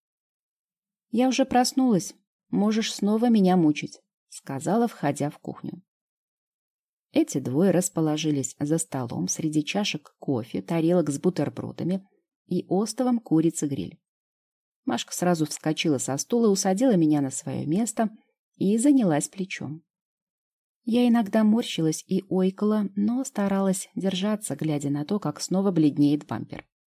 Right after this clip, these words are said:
Маша закончила с перевязкой и пообещала: «До свадьбы заживёт». «А сколько ещё болеть будет?» — уточнила я. Свадьба-то неизвестно, когда будет,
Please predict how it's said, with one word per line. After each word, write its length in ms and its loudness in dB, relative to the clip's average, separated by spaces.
Маша 300 -2
закончила 580 0
с 60 -8
перевязкой 640 -2
и 140 -2
пообещала: 680 -4
«До 220 2
свадьбы 580 -2
заживёт». 640 -2
«А 120 -2
сколько 400 -2
ещё 540 -2
болеть 420 0
будет?» — 420 -6
уточнила 540 -4
я. 240 -8
Свадьба-то 540 -6
неизвестно, 560 0
когда 340 0
будет, 340 -2